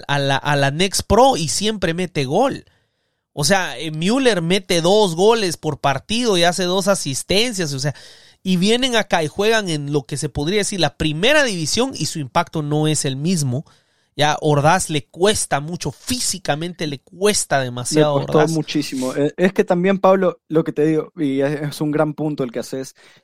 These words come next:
Speaker 2: le tiraron más centros a Ordaz que físicamente es flaquito, es menudo, no, no tiene mucho físico, que a Cámara. Le
Speaker 1: Ujú.
Speaker 2: dieron más pelotas de gol a Ordaz que yo, es lo que vengo diciendo hace un par de capítulos. No entiendo la insistencia de ponerlo de nueve.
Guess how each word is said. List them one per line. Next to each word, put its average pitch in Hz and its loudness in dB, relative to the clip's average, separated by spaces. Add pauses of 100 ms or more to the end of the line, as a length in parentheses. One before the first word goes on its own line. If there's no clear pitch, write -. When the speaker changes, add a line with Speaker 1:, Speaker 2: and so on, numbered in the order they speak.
(120)
Speaker 2:
le 147 0
tiraron 180 2
más 185 -2
centros 185 -4
a 139 -4
Ordaz 135 -2 (480)
que 127 -2
físicamente 151 -4
es 143 -4
flaquito, 156 0
es 147 0
menudo, 151 -2
no, 151 -2
no 151 -4
tiene 160 -4
mucho 156 -6
físico, 180 -8
que 156 -6
a 127 -2
Cámara. 123 -4 (300)
Le 147 0
Speaker 1:
Ujú. - -
Speaker 2:
dieron 208 4
más 226 0
pelotas 196 2
de 160 2
gol 165 2
a 127 -2
Ordaz 160 -2 (640)
que 147 0 (600)
yo, 185 0
es 180 -6
lo 226 0
que 190 -2
vengo 185 -2
diciendo 156 -6
hace 151 -10
un 143 -12
par 139 -6
de 131 -8
capítulos. 117 -10
No 156 -6
entiendo 190 -4
la 170 -4
insistencia 160 -4
de 151 -2
ponerlo 151 -4
de 127 -4
nueve. 147 -4